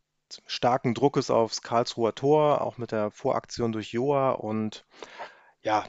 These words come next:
da war dann ganz klar, dass hier der,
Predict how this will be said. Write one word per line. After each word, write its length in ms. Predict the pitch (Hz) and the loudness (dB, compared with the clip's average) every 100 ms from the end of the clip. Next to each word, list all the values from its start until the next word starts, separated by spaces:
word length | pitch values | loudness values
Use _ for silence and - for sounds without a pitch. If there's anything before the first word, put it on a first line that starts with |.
| - - | -8 -2
da 420 | 101 104 107 92 | 2 2 0 0
war 420 | 101 104 98 - | -2 0 -2 -8
dann 380 | - 107 104 110 | -10 -8 -8 -8
ganz 340 | 110 107 - | -8 -8 -10
klar, 320 | - 104 104 104 | -6 -2 0 -2
dass 420 | 101 - - - _ _ | -6 -10 -18 -20 _ _
hier 480 | - 120 113 107 104 - - | -12 -4 -2 -2 -4 -8 -6
der, 260 | 98 - | -6 -6